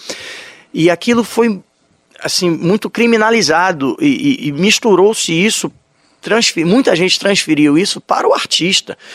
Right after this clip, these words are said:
Era como se a gente fosse responsável por catástrofes, porque a gente queria cantar,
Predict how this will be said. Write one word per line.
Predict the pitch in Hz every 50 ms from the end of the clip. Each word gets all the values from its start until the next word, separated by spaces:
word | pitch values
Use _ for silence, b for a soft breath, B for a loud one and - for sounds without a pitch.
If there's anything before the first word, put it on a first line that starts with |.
| B B -
Era | 156 147 156
como | - - 196 208
se | - - 202
a | 175
gente | 151 151 170 208 262 254 - -
fosse | - - - 156 160 160 - - 143 131 - _ _
responsável | - 135 - - 170 185 196 - - - - 180 170 151 - - - 104 113 123 120 117 131 175 185 - _ _ _ _ B B B B B B B B B _ _
por | - 202 226 240 233 - - - _ _ -
catástrofes, | - 190 - - 190 175 202 208 - - 143 123 - 160 139 -
porque | - - 165 - - 196
a | 190 190 190
gente | 160 180 202 - -
queria | - 233 208 214 220 233
cantar, | 240 - 330 381 - 285 240 233 214 - -